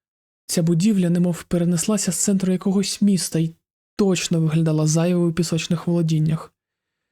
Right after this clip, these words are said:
Небесне світило невпинно рухалося по колу, щоб справедливий день приніс захід сонця. Жовто-помаранчеві бархани відкидали оксамитово-чорні тіні, а вітер помітно холоднішав.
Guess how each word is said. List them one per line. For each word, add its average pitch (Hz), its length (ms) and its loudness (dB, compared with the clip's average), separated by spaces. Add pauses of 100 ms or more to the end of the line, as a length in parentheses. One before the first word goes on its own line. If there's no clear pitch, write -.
(320)
Небесне 180 500 0
світило 185 600 0 (460)
невпинно 254 720 2
рухалося 226 480 0
по 202 120 -2
колу, 175 380 0
щоб 160 300 -4
справедливий 175 720 0
день 214 320 2
приніс 175 400 0
захід 175 300 -2
сонця. 160 480 -4 (1300)
Жовто-помаранчеві 170 880 0
бархани 175 680 0 (440)
відкидали 175 540 0
оксамитово-чорні 196 1160 0
тіні, 160 540 0 (580)
а 170 120 0
вітер 175 360 0
помітно 190 440 0
холоднішав. 185 760 -2